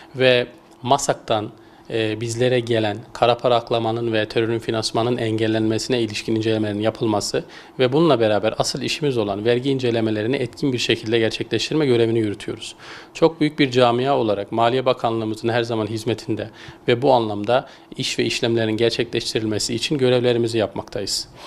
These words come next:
Öncelikle bakanlığımız, e, günümüzde dijitalleşmeyle ve yeni alanların açılmasıyla bu yeni alanların denetimsiz,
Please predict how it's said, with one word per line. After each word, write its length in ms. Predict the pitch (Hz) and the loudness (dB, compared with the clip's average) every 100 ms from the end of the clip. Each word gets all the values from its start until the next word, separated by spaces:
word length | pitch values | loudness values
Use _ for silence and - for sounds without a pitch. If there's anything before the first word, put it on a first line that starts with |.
| - - | -18 -4
Öncelikle 540 | 110 113 135 131 120 | -2 2 0 0 0
bakanlığımız, 800 | 113 - 135 120 110 98 - - 170 | 0 2 0 0 -2 -4 -8 -10 -4
e, 340 | 117 110 107 107 107 | -2 0 -2 -4 -2
günümüzde 560 | 120 127 123 113 107 | -2 0 -2 -2 -2
dijitalleşmeyle 880 | 107 117 - 120 120 - 139 127 117 | -2 -4 0 2 2 -2 0 0 2
ve 80 | 107 | 0
yeni 220 | 107 120 | 0 2
alanların 460 | 120 110 107 107 107 | 4 4 0 0 -2
açılmasıyla 720 | 110 - 117 113 113 104 110 | -4 -2 -2 -2 -4 -6 -2
bu 260 | 123 110 - - - | 0 0 -6 -18 -4
yeni 220 | 120 127 | 0 4
alanların 560 | 143 131 113 107 98 98 | 4 4 2 0 -2 -2
denetimsiz, 760 | 113 113 - 117 - 107 - | 0 0 -2 -6 -4 -4 -6